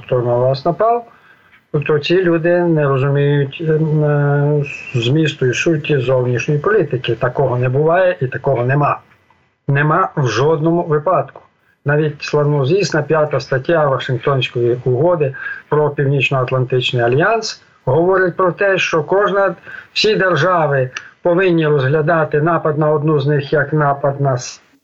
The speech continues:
себе самого і вживати дії, а далі ключові слова, які вони вважатимуть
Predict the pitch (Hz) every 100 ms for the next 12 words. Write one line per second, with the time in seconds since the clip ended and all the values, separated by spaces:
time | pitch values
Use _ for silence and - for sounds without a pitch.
0 | _ _ - - - 165 156 - _ 147
1 | 147 160 180 180 _ _ _ - - -
2 | 185 170 196 190 _ _ _ - 226 190
3 | 208 208 202 202 185 190 190 185 - -
4 | 127 170 165 156 143 131 135 147 147 127
5 | - 165 165 196 214 190 185 165 151 135
6 | 156 - 147 143